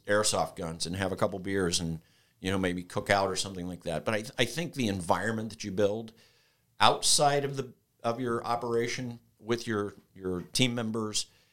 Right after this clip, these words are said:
and even your clients, many of my clients are my friends and we do a lot of things together.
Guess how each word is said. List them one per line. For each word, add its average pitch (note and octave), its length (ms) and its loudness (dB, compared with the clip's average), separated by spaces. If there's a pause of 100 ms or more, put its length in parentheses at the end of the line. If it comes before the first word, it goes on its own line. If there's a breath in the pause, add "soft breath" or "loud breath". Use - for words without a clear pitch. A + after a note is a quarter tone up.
and C#3 140 2
even C3+ 280 -2
your G#2+ 80 -2
clients, G2+ 380 -2
many B2 300 0
of G2+ 80 2
my G2+ 160 -4
clients F#2 360 -4
are F#2+ 40 -4
my E2+ 120 -2
friends A2+ 440 -2
and G2+ 80 -8
we E2 100 -8
do G2 140 -4
a - 20 -2
lot D#2 220 0
of - 60 -16
things F#2+ 260 -4
together. F2+ 400 -6